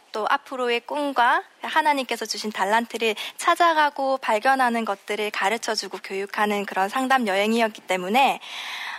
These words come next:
어, 제가 이렇게만 설명드려도 되게 많은 사람들을 만나고 상담하고 돌아왔다라는 것들이 이렇게 머릿속에 떠오르실 것입니다. 그래서 많은 분들이 저희 여행에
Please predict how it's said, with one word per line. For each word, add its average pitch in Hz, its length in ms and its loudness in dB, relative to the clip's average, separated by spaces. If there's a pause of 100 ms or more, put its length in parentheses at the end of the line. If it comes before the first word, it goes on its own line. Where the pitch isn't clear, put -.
(120)
어, 220 580 4
제가 233 300 2
이렇게만 277 420 0
설명드려도 269 720 2 (160)
되게 269 220 2
많은 233 300 2
사람들을 339 560 2
만나고 240 600 0 (240)
상담하고 294 640 2
돌아왔다라는 220 1160 0
것들이 214 420 -6
이렇게 180 240 -6
머릿속에 208 420 -4
떠오르실 285 500 -2
것입니다. 175 600 -4 (540)
그래서 - 180 0
많은 233 380 2
분들이 294 580 0
저희 233 300 0
여행에 277 500 4